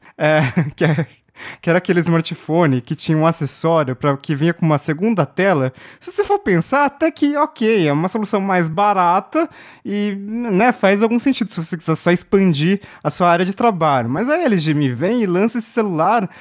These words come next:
no momento em que tá todo mundo falando de tela dobrável. Então, de, assim, de uma única tela que dobra ali. Então, quando a L G vem com um negócio desse e, e tenta fazer marketing desse negócio, qual que é a imagem que ela passa? Olha,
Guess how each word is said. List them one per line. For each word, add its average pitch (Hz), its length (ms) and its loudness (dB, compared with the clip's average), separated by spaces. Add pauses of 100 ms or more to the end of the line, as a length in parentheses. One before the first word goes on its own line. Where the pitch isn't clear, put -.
(140)
no 233 120 0
momento 262 440 2
em 233 40 -2
que 254 120 -2
tá 285 200 0
todo 320 640 -2
mundo 247 420 0
falando 202 580 0
de 254 120 -4
tela 226 240 0
dobrável. 175 760 -2
Então, 175 400 -2 (320)
de, 147 160 -12 (160)
assim, 160 220 0
de 139 100 -2
uma 151 160 2
única 254 480 2
tela 196 440 0
que 226 120 -4
dobra 165 560 0
ali. 143 220 0
Então, 131 260 -4
quando 311 200 -2
a - 20 2
L 294 100 2
G 214 160 2
vem 196 380 0
com 226 220 -2
um 202 40 0
negócio 147 460 -2
desse 143 680 -2 (160)
e, 151 200 -4
e 139 60 0
tenta 247 280 0
fazer 175 300 0
marketing 156 560 0
desse 165 200 -2
negócio, 180 460 2
qual 285 160 -2
que 339 80 -4
é 339 40 2
a - 20 2
imagem 185 340 0
que 190 60 -4
ela 175 120 2
passa? 135 420 -2
Olha, 170 240 0